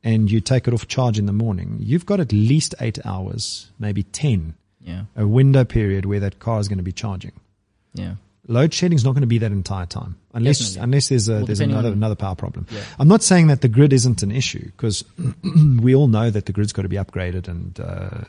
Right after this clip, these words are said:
Speaker 1: and
Speaker 2: There's still some work to be done
Speaker 1: and there's
Speaker 2: there.
Speaker 1: work to be done there. And, uh, and our power delivery needs to be upgraded. And, uh, and, and so my fear is that with mass adoption of E Vs, puts more load on the
Speaker 2: That's true.
Speaker 1: grid,
Speaker 2: Yeah.
Speaker 1: which then in essence makes the grid worse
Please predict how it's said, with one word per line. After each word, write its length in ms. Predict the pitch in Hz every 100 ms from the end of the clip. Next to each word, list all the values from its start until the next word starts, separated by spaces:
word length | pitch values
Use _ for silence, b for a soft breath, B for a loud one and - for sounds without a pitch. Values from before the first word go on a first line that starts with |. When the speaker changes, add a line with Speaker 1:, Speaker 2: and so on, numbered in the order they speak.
| -
Speaker 1:
and 180 | 95 85
Speaker 2:
There's 100 | 87
still 120 | 110
some 140 | 107
work 120 | 104 101
to 80 |
be 80 | -
done 120 | 110 131
Speaker 1:
and 60 |
there's 100 | 95
Speaker 2:
there. 80 | 98
Speaker 1:
work 200 | 123 127
to 60 | -
be 60 | 98
done 220 | 90 87
there. 180 | 98 98 _ _ _ _ _ _ _ -
And, 260 | 113 90 92
uh, 260 | 104 101 -
and 100 | 98
our 80 | 87
power 220 | 117 110
delivery 420 | 98 101 113 113
needs 220 | 98 87
to 60 | -
be 60 | 95
upgraded. 560 | 85 - 92 87 87
And, 260 | 87 90 -
uh, 120 | 98 B B B B -
and, 280 | 117 110 -
and 100 | 123
so 120 | -
my 200 | 127 139
fear 340 | 185 - 135 117
is 180 | 110 107
that 280 | 110 - - _ -
with 260 | 139 -
mass 240 | 131 139 127
adoption 400 | 123 127 - 120
of 100 | 87
E 140 | 110
Vs, 480 | 101 170 113 151 -
puts 320 | - 135 -
more 320 | 110 127 139
load 260 | 123 123 117
on 100 | 95
the 60 |
Speaker 2:
That's 100 | 98
true. 100 | 101
Speaker 1:
grid, 400 | 135 139 123 139 - -
Speaker 2:
Yeah. 140 | 117 120 - _ _ _ _
Speaker 1:
which 240 | - 110 -
then 200 | 127 123
in 140 | 117 110
essence 380 | 131 - 120 120
makes 240 | 113 -
the 80 | 104
grid 280 | 101 110 98
worse 580 | 131 127 - - -